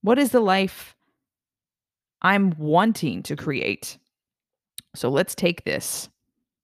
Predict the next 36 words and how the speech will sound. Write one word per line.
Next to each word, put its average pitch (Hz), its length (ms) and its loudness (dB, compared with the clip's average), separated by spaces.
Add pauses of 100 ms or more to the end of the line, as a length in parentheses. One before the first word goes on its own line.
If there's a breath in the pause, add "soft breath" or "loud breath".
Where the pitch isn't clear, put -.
(100)
take - 280 0
those 196 280 4
questions 160 880 -2 (2250 loud breath)
and 180 140 2
be 165 140 0
gentle 143 520 -6 (440 loud breath)
and, 196 440 4 (140)
and 190 240 4
don't 220 320 6
overanalyze. 165 800 2
Like, 147 180 -6
what's 185 360 -8
the - 120 -14 (380)
first 262 320 -2
thing 233 220 0
that 196 120 -2
comes 180 280 0
up 170 140 0
to - 120 -4
you 170 160 0
when 156 120 -2
you 156 100 0
say, 156 160 0
"What 160 140 4
do 180 60 6
I 151 100 4
want?" 143 340 0 (360)
It's 165 140 -4
like, 165 220 2
"I, 185 420 -2
I 180 80 -4
need 190 140 -2
to 180 80 0
leave 165 180 0
my 151 140 0
job." 127 400 -2